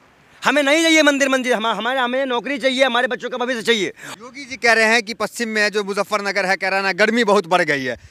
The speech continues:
Speaker 2: कैसे देख रहे हैं बयान को? कह रहे हैं गर्मी उतार देंगे।
Speaker 1: किसकी गर्मी उतारेंगे? किसानों की उतारेंगे, युवाओं की उतारेंगे, महिलाओं की उतारेंगे, या दस मार्च को ये हार के खुद अपनी गर्मी उतरवाएंगे? तय तो ये देखना है।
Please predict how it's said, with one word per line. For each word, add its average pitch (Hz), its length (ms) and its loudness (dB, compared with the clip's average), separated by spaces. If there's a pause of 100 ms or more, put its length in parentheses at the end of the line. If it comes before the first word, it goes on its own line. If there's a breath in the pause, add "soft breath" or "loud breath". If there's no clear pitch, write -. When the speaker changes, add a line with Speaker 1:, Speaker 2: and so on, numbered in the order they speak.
(140 soft breath)
Speaker 2:
कैसे 202 200 2
देख 208 160 0
रहे 202 80 0
हैं 202 80 2
बयान 180 200 2
को? 175 80 -6
कह 190 100 0
रहे 202 60 4
हैं 202 80 0
गर्मी 202 220 2
उतार 185 260 0
देंगे। 165 120 -12
Speaker 1:
किसकी 262 300 -2
गर्मी 214 260 2
उतारेंगे? 170 360 0
किसानों 196 400 4
की 208 80 -2
उतारेंगे, 214 560 0 (360)
युवाओं 190 400 6
की 190 100 -2
उतारेंगे, 208 560 2
महिलाओं 180 460 2
की 190 80 -8
उतारेंगे, 202 540 -2 (300 loud breath)
या 208 160 6
दस - 260 0
मार्च 196 260 0
को 208 120 -2
ये 202 80 4
हार 175 240 2
के 190 80 -4
खुद 185 180 -6
अपनी 160 180 -6
गर्मी 135 200 -8
उतरवाएंगे? 110 460 -12 (760 soft breath)
तय 196 140 4
तो 196 100 4
ये 180 120 6
देखना 117 300 -6
है। 101 140 -14